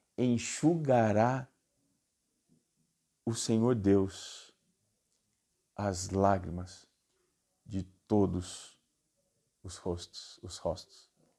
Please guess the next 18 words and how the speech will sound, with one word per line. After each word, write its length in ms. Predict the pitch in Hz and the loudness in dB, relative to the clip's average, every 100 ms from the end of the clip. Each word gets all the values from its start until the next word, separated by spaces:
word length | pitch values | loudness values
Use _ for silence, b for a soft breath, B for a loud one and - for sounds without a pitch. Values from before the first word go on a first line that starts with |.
| _ _ _ _ _ _ _ _ _ _ _ _ _ _ _ _ _ _ _ _ _ _ _ _ _ _ _ _ _ _ _ 453 440 _ _ _ _ _ _ _ _ _ - | _ _ _ _ _ _ _ _ _ _ _ _ _ _ _ _ _ _ _ _ _ _ _ _ _ _ _ _ _ _ _ _ _ _ _ _ _ _ _ _ _ _ -20
Deixa 120 | - | -14
eu 40 | - | -8
te 80 | |
dizer, 360 | 107 92 90 - - _ _ _ _ _ _ _ | -6 -4 -4 -6 -16 _ _ _ _ _ _ _
você 340 | - 120 - | -8 -8 -4
não 160 | 123 120 | -2 0
é 80 | 113 | -2
proibido 460 | 113 107 92 92 | -2 -2 -2 -4
de 100 | 85 | -6
chorar. 480 | 85 - - 85 - _ _ _ _ _ _ _ _ _ _ _ _ | -8 -10 -10 -10 -12 _ _ _ _ _ _ _ _ _ _ _ _
Pode 240 | 92 95 | -6 -6
chorar, 420 | - 87 85 76 - _ _ _ _ _ _ _ _ _ _ _ | -6 -10 -8 -10 -14 _ _ _ _ _ _ _ _ _ _ _
mas 160 | - 104 | -14 -10
chore 220 | - 107 | -4 -4
com 100 | 98 | -4
a 40 | 101 | -6
pessoa 340 | 95 - 90 | -8 -10 -14
certa. 440 | - 85 82 - | -12 -10 -12 -14